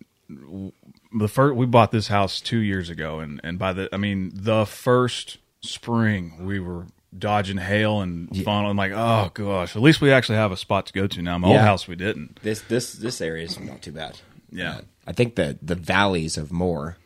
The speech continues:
Speaker 2: I don't know what it is, the way it
Speaker 1: Yeah.
Speaker 2: Yeah, it
Speaker 1: Well,
Speaker 2: happens
Speaker 1: they're
Speaker 2: every year.
Speaker 1: like, yeah, where it comes up from Newcastle, and it's, it's
Speaker 2: Yeah,
Speaker 1: there's a
Speaker 2: it's,
Speaker 1: bullseye on
Speaker 2: yeah,
Speaker 1: that part,
Speaker 2: it, it
Speaker 1: man.
Speaker 2: totally is.
Speaker 1: <laughs>
Speaker 2: So yeah, every year we're just, mm, but you know, we make it through. But
Speaker 1: Well, yeah, that's what it's about,
Speaker 2: Yeah.
Speaker 1: you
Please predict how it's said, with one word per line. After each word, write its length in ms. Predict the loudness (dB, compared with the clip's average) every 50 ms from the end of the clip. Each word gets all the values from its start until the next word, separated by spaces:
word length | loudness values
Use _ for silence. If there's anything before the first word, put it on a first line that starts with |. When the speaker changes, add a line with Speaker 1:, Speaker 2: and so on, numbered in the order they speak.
| _ _ -10
Speaker 2:
I 100 | -6 -4
don't 80 | 0 0
know 140 | 2 2 2
what 140 | 2 2
it 100 | 2 0
is, 260 | 0 0 -2 -2 -4 -4
the 120 | -2 -2
way 160 | -2 -2 -2 -4
it 100 | -8 _ _ _ _ _ _ _ _ 0
Speaker 1:
Yeah. 300 | 2 4 4 4 2 -2 -6
Speaker 2:
Yeah, 160 | -8 -8 -8
it 40 | -2 4
Speaker 1:
Well, 180 | 6 8 8 10
Speaker 2:
happens 260 | 10 10 8 8 6
Speaker 1:
they're 40 | 6
Speaker 2:
every 140 | 4 2 2
year. 80 | 2
Speaker 1:
like, 80 | 0 0
yeah, 180 | 0 2 2 2
where 300 | 2 2 0 -2 -4 -6 _ -12
it 120 | -12 -10 -8
comes 260 | -4 -4 -2 -2 -2
up 140 | -2 -4 -4
from 140 | -4 -4 -4
Newcastle, 640 | -4 -2 0 2 2 2 2 2 0 0 2 2
and 200 | 0 -2 -4 -8 -10 -12
it's, 420 | -18 -18 _ -18 -16 -16 -16 -16
it's 120 | -8 -2 0
Speaker 2:
Yeah, 180 | 0 0 0 0
Speaker 1:
there's 160 | 0 0 2
a 20 | 2
Speaker 2:
it's, 80 | 6
Speaker 1:
bullseye 380 | 8 8 8 8 8 6 6 6
on 80 | 6 6
Speaker 2:
yeah, 80 | 6 4
Speaker 1:
that 200 | 2 0 -4 -2
part, 200 | 0 2 2 2
Speaker 2:
it, 40 | 2
it 40 | 2
Speaker 1:
man. 160 | 2 2 2
Speaker 2:
totally 260 | 2 2 2 2 2
is. 120 | 4 4 2 2 2 0 0 2 4 4 4 4 4 0 0 2
Speaker 1:
<laughs> 20 |
Speaker 2:
So 180 | 4 6 8 8
yeah, 180 | 8 8 8 6
every 240 | 6 6 6 6
year 200 | 8 8 8 6 6
we're 100 | 4 2
just, 180 | 0 -2 -2 0
mm, 560 | 2 4 4 6 6 6 4 4 4 2 2 0 -2 -2 2
but 180 | 2 2 2 2 -2 -10 -10 -4
you 140 | 0 2 2
know, 180 | 2 2 -2 -4 -6
we 100 | -2 0
make 200 | 0 0 0 0
it 100 | -4 -4
through. 260 | -2 -2 -2 -4 -6 -12 -20 -20 -20 -16 -12
But 80 | -4 0
Speaker 1:
Well, 240 | 2 2 2 2 0 -4 -2
yeah, 180 | 0 2 2 2
that's 180 | 0 2 4
what 120 | 6 6 6
it's 120 | 4 2
about, 320 | -4 -4 -2 -2 -2 0 0
Speaker 2:
Yeah. 60 | 0
Speaker 1:
you 40 | 2